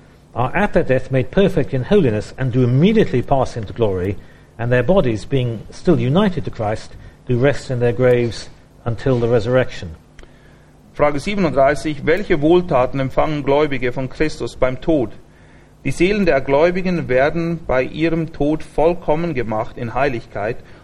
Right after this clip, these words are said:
Speaker 2: und gehen unmittelbar in die Herrlichkeit über. Und während sie mit Christus vereinigt sind und ihre Körper immer noch mit Christus vereinigt, bleiben im Grab bis zu ihrer Auferstehung.
Speaker 1: Now, of course, this is something, again, we,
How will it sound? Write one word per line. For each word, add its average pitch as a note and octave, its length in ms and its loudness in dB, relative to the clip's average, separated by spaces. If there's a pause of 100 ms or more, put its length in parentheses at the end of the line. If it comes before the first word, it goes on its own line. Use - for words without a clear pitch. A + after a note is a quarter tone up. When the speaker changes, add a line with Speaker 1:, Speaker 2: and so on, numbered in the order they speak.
Speaker 2:
und C#3+ 120 -2
gehen E3+ 220 0
unmittelbar E3+ 960 2
in D#3+ 160 -6
die B2+ 140 -4
Herrlichkeit C#3 560 0
über. C3 420 0 (300)
Und C3+ 180 -4
während F#3 300 2
sie F#3 100 -2
mit D#3+ 160 -2
Christus F3 420 -2
vereinigt C3+ 540 0
sind C3+ 480 -4
und C3 140 -4
ihre B2 180 -2
Körper C3 560 0 (400)
immer F#3 240 2
noch D3 320 0
mit C3+ 180 -6
Christus - 420 -6
vereinigt, C3+ 560 -2 (360)
bleiben F3+ 680 2 (100)
im B2+ 200 -4
Grab B2 540 0
bis C#3 160 -2
zu D#3 80 -4
ihrer C#3 280 2
Auferstehung. B2+ 760 -2 (640)
Speaker 1:
Now, C3+ 100 2
of B2 80 -6
course, - 140 -4
this G#3+ 180 0
is D3 80 0
something, B2+ 260 -4
again, B2 300 0
we, A2 100 -10